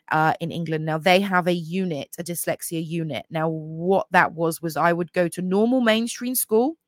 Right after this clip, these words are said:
for my lessons. Um, and then a couple of my lessons a week were shortened, and I would actually go to this, um, this different class where they would teach me differently.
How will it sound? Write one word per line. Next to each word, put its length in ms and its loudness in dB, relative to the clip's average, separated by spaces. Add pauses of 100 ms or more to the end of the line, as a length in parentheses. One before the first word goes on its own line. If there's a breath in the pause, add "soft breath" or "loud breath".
(140)
for 80 -10
my 140 2
lessons. 640 -4 (720 loud breath)
Um, 420 4
and 140 -2
then 120 -2
a 40 -2
couple 340 0
of 100 0
my 120 2
lessons 440 -2
a 40 -4
week 280 -8
were 80 -10
shortened, 560 -6
and 100 -6
I 40 0
would 100 -4
actually 280 -6
go 200 0
to 180 -8
this, 480 -6
um, 580 -6 (260)
this 200 -8
different 380 -6
class 760 0 (480 loud breath)
where 200 6
they 220 4
would 240 -4
teach 460 -8
me 560 -6 (800)
differently. 640 -4